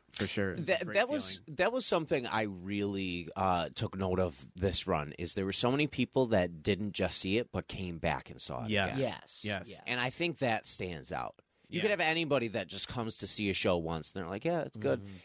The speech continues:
Speaker 2: If it's that powerful enough that it's bringing you back so that you could see it again,
Speaker 1: Yeah.
Speaker 3: Mm-hmm.
Speaker 2: that's so-, there's something to be said about that.
Speaker 1: Oh, yeah.
Speaker 2: That's how I felt the first time I saw, uh, Frankenstein. I was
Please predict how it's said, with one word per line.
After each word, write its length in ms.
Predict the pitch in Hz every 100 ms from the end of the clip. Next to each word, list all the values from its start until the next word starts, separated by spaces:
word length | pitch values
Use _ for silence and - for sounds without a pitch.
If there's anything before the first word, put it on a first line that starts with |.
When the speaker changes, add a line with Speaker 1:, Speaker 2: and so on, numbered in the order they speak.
| -
Speaker 2:
If 160 | - 127
it's 160 | 120 -
that 280 | 123 131 -
powerful 540 | - 107 120 135 143
enough 240 | 135 127 -
that 120 | 90
it's 140 | 85 -
bringing 400 | 85 90 95 87
you 180 | 80 -
back 420 | - 80 80 -
so 160 | - 85
that 160 | 82
you 140 | 67 82
could 160 | 87
see 280 | - - 76
it 60 | 73
again, 600 | 65 - 65 65 67 104 -
Speaker 1:
Yeah. 220 | 254 -
Speaker 3:
Mm-hmm. 240 | 104 101 92 -
Speaker 2:
that's 300 | 120 127 -
so-, 260 | - 101 -
there's 240 | 117 127
something 420 | - 175 165 117
to 60 | 65
be 100 | 53
said 380 | - - 90 67
about 240 | - - -
that. 180 | - - _
Speaker 1:
Oh, 120 | 113 101
yeah. 240 | 101 90 -
Speaker 2:
That's 180 | 190 233
how 120 | 196
I 120 | 208
felt 240 | - 170 -
the 80 |
first 300 | - 127 -
time 220 | 123 104 98
I 40 |
saw, 360 | - 101 90 78 - _
uh, 260 | 101 85 85 -
Frankenstein. 560 | 107 87 90 87 85
I 80 | 78
was 140 | 90